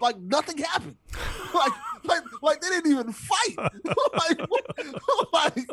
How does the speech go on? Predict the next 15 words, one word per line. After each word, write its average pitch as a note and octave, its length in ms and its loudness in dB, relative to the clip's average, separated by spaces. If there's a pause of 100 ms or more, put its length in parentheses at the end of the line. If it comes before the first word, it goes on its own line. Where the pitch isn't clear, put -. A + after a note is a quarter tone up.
(580)
what A#4+ 280 4
just G4+ 260 0
happened? D4+ 380 0
Did A#3+ 120 -4
a B3 60 2
fight F#4+ 300 -2 (160)
actually C4 320 -2
happen? E4+ 320 0
Or C4 60 -4
did A#3 200 -12
they C4 120 -10
just B3+ 200 -8
like, A3+ 220 2
"All G#3+ 80 2
right, F#3 220 2